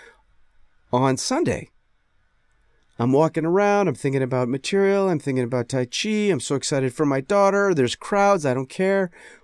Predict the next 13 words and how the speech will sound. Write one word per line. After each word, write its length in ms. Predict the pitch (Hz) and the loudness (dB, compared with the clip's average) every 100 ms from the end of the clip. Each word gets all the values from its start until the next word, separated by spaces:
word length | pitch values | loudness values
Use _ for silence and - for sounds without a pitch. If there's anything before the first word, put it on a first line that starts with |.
| - | -6
whatever, 420 | 170 185 185 175 | 0 2 2 2
whatever. 1120 | 170 202 262 240 147 147 147 151 156 156 151 _ - - - - - _ - - - | 0 0 2 2 0 2 4 4 6 4 2 _ -20 -20 -20 -20 -20 _ -20 -20 -2
But 540 | 226 285 196 175 - - - - | 2 4 4 2 -6 -14 -20 -14
the 120 | 143 196 | -6 -4
stuff 320 | - 254 196 | 0 0 2
really 300 | 202 214 208 | 2 4 4
only 280 | 175 165 151 | 4 4 4
lasts 380 | 143 131 - | 4 0 0
about 240 | 127 117 - | 0 0 0
twelve 360 | - 110 107 | 0 2 2
hours 540 | 101 87 87 85 - - _ _ _ _ _ _ _ _ _ - | 2 0 -2 -4 -8 -16 _ _ _ _ _ _ _ _ _ -4
in 180 | 113 101 | -2 -2
theory, 640 | - 107 98 95 90 78 | -2 0 2 2 0 -4